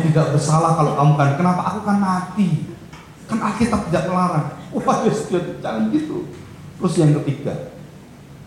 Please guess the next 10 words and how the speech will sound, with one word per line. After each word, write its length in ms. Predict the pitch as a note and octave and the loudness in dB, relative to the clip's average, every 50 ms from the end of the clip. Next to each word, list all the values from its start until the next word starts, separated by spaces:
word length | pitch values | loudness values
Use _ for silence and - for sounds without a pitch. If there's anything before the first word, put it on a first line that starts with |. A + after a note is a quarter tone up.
| - - - - - - | -20 -20 -20 -18 -14 -14
saudara, 240 | G2+ - G2 E2+ - - - - - - - - - - - - - - - - - - - - - - - - - - - - - - - - - | -12 -12 -12 -12 -12 -14 -16 -16 -16 -16 -16 -16 -16 -20 -20 -20 -20 -20 -20 -20 -20 -20 -20 -20 -20 -20 -20 -20 -20 -20 -20 -20 -20 -20 -20 -18 -10
"Saya 180 | - G#2+ F#2+ - - | -6 -6 -4 -4 -4
akan 80 | G2+ F#2+ F#2+ | -8 -8 -8
bertemu 280 | F#2+ F#2 - G2 F#2+ F#2+ | -10 -10 -8 -8 -10 -10
dengan 180 | - F2+ F2 F2 F2 | -10 -10 -12 -10 -12
Tuhan 160 | F2 F2 F2 | -12 -12 -12
nanti 220 | E2 D#2+ D#2+ D#2+ D2+ | -12 -12 -12 -12 -12
di 100 | - D#2+ | -12 -12
surga. 360 | - - E2 E2+ - - - - - - - - - - - - - - - - - - - - - - - - | -12 -14 -14 -14 -14 -16 -18 -18 -20 -20 -20 -20 -20 -20 -20 -20 -20 -20 -20 -20 -20 -20 -20 -20 -20 -20 -20 -14
Tahu 200 | - F#2 F2+ | -12 -10 -10